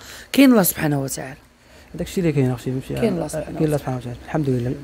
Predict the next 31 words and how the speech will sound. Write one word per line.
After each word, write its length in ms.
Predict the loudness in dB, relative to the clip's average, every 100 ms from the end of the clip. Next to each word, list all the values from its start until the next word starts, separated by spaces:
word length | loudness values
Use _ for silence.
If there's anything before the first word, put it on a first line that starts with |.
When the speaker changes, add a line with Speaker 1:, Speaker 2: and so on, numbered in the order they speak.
| -16 -18 -16
Speaker 2:
الحمد 240 | -8 -4
لله. 240 | -2 -2 2
Speaker 1:
آه، 40 |
ما 120 | 2
تكرهش 280 | 4 2 2
دير 160 | 2 -4
شي 120 | 0
بيعه 140 | 2
وشريه، 520 | 2 2 4 6 4 2
شي 180 | -2
حاجه 460 | 0 2 4 2 0 -6 -20 -20 0 6
يعاونوك 320 | 8 6 4
فيها 180 | 2 4
الناس 460 | 6 4 4 0 -8
باش 100 | -6
تقدر 320 | -4 0 0 0
انك 280 | -2 -4 -10 -20 -20 -20 -20 -20 -20 -18 0
تعاون 340 | 6 8 8
الوالده 380 | 6 6 4 2
ديالك 340 | 2 2 2 -2
وتعاون 440 | -2 0 2 2
مراتك. 460 | 0 -2 -4 -10 -20 -20 -20 -18 -18 -20 -20 -20 -20 -20 -20 -20 -18 -16 -18 -16 -6
Speaker 2:
ما 100 | -2
كرهش 280 | 2 2 0
اختي 180 | -6 -6
فاطمه 240 | -2 -2
الزهراء، 240 | -2 -2
والله 160 | 0 0
العظيم، 420 | 0 0 -2 -4
فهمتي؟ 420 | -6 -12 -14 -8
انا 100 | -6